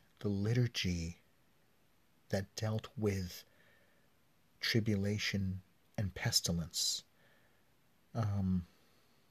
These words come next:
it, it basically took out the idea that it is a punishment from God. And I hate to say it, but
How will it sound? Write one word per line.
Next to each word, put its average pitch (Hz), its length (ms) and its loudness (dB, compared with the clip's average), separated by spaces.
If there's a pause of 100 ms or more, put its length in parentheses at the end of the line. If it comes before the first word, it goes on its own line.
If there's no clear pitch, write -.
(300)
it, - 240 0
it 110 140 0 (100)
basically 113 600 0
took - 320 -2
out 113 160 -2
the 104 120 -2
idea 98 400 0
that 92 180 -4 (260)
it 107 120 0
is 98 120 0
a - 60 -6
punishment 98 540 -2
from - 180 -8 (100)
God. 92 500 -6 (3500)
And 113 220 6 (1500)
I 131 60 -2
hate 131 300 2
to - 80 -6
say 120 300 2
it, 104 200 -2
but 95 160 2